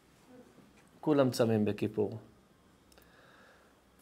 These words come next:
אפילו המצלמה לא אוכלת בכיפור, השתבח שם עולד. כולם צמים בכיפור, כולם צמים בכיפור. למה אתם צמים בכיפור? כי מה אתם רוצים, שמה?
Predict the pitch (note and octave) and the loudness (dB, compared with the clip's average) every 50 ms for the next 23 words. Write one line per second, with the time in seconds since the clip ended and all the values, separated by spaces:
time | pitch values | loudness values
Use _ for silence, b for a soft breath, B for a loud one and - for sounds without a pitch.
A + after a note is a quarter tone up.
0 | _ _ _ _ _ - - - B2+ - D3+ C#3+ C#3 C3+ B2+ B2 B2 - - A#2+ | _ _ _ _ _ -14 -8 -8 -4 -2 2 4 4 6 4 4 2 0 0 0
1 | A#2 A#2 A#2 A2 G#2+ G#2+ G2+ G2+ - G#2+ G2 F#2+ F#2 F2 F#2 F#2+ F2 - F#2+ - | 2 2 2 2 2 2 0 0 -2 -4 -4 -4 -4 -6 -6 -10 -10 -10 -12 -12
2 | - E2+ F2 F2+ - - E2+ E2 F2+ F2 - - - B1+ C#2 E2 A#1 A1+ - - | -10 -10 -10 -10 -10 -10 -10 -10 -10 -12 -12 -14 -14 -14 -12 -12 -14 -14 -14 -16
3 | - - - - - D3+ D3+ D#3 D#3 - - D3+ D3 D#3 D#3 D3+ D3+ C#3+ - D#3+ | -16 -16 -12 -6 -2 0 2 2 2 2 2 2 2 2 2 0 0 -2 -2 -4
4 | D#3+ - F3+ D#3+ C#3 B2 - A#2 A2 G2+ G2 G2 G#2 G2 F#2+ F2+ F#2+ F#2+ - F#2+ | -4 -2 -4 -4 -4 -2 -2 -2 -2 -2 -4 -4 -6 -6 -4 -6 -6 -6 -8 -8
5 | F#2+ G2 F2+ F2+ F2+ - - C3+ E3+ F#3 F#3+ E3+ E3 C3+ - C#3 B2 A#2 A2+ A2 | -6 -6 -6 -6 -6 -4 -2 0 2 2 2 2 0 0 2 2 2 2 2 0
6 | - A#2+ A2+ A#2+ A2+ - B2+ C3 D3 D3+ - C#3 B2+ A#2 A#2 A#2 - A#2 G#2+ - | -2 -4 -4 -4 -2 0 0 0 0 0 0 2 2 2 2 2 2 0 0 2
7 | - A2+ A2+ B2 B2+ | 2 2 4 4 2